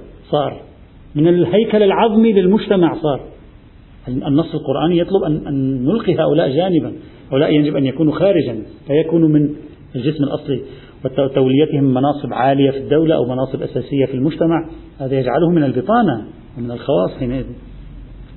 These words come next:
كذلك ابن فارس يقول: "ومن هذا الباب قولهم لدخلاء الرجل الذين يبطنون أمره هم بطانته". قال الله تعالى: "لا تتخذوا بطانة من دون، من دونكم".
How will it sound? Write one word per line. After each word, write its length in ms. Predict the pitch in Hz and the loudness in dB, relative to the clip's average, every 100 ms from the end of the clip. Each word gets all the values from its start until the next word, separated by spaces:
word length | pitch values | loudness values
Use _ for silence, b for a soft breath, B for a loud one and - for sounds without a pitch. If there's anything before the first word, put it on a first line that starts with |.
| - - B B B B - | -20 -20 B B B B 0
كذلك 320 | 151 233 240 | 2 4 4
ابن 200 | 220 196 | 4 2
فارس 320 | 196 226 233 233 | 4 4 4 2
يقول: 300 | 180 175 226 | -2 4 4
"ومن 240 | 208 180 180 | 4 4 4
هذا 240 | 220 226 | 4 2
الباب 260 | 196 208 220 | 4 2 2
قولهم 500 | - 226 233 202 185 | 2 4 4 4 2
لدخلاء 600 | 180 175 180 185 220 196 | 4 4 4 2 2 2
الرجل 400 | 180 214 170 160 | 2 4 4 2
الذين 380 | 151 160 185 196 | 4 2 4 4
يبطنون 540 | 165 160 160 190 190 | 4 2 2 2 2
أمره 380 | 185 208 170 135 170 214 B B B - | 2 2 4 4 2 2 B B B 0
هم 140 | 147 | 2
بطانته". 760 | 147 143 151 175 180 120 107 92 | 4 2 2 2 2 0 0 -2
قال 180 | 156 156 | 0 2
الله 320 | 147 139 135 | 2 2 2
تعالى: 380 | 131 143 170 147 196 B B - 165 | 2 2 2 2 -2 B B -2 2
"لا 160 | 185 | 2
تتخذوا 360 | - 190 202 190 | 0 0 2 2
بطانة 580 | 135 123 175 185 175 139 | 2 0 -2 -2 -2 -2
من 180 | 117 120 | -4 -2
دون، 300 | 156 143 165 | -2 0 -2
من 120 | 131 | -2
دونكم". 360 | 143 123 - | -2 -4 -8